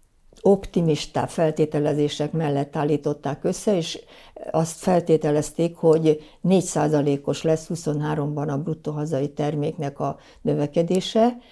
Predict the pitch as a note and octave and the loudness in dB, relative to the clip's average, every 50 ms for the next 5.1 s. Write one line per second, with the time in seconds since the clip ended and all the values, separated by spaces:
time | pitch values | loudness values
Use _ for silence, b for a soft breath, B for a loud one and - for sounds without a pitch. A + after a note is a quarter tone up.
0 | B B B B B - - D#3+ D#3 D3+ D3+ D#3 D3+ D#3 - - - G#3+ A#3 A3 | B B B B B -4 0 2 4 4 4 4 2 0 -2 0 2 4 4 4
1 | - - - - - - F#3 F3 E3 D#3+ D#3+ - - - F3+ F#3 E3+ E3+ - D#3+ | 2 -2 -8 -2 0 2 4 6 6 6 6 6 4 2 0 0 -2 -2 -2 -2
2 | D3+ D3 C#3+ - F3 E3 D#3+ - - D#3 D#3 D3+ D3 C#3+ - - D3 C#3+ - - | 0 -2 0 0 2 0 2 0 -2 -2 -2 -2 -2 -2 -2 -2 -4 -4 -4 -4
3 | E3 D#3 D#3 D#3 - D#3 D3 - - C#3 C#3+ - - - D#3 D3+ D3+ D3 D3+ - | -4 -4 -2 -2 -2 -2 -2 -2 -4 -6 -6 -4 -2 0 2 2 2 2 0 -2
4 | - D3 - - D3+ D3 D3 D3 D#3+ D#3+ - - D#3+ - - - F3+ F3 F#3+ A3 | -4 -4 -4 -2 -2 -4 -6 -6 -8 -8 -8 -8 -8 -8 -6 -2 0 2 4 4
5 | A#3+ | 4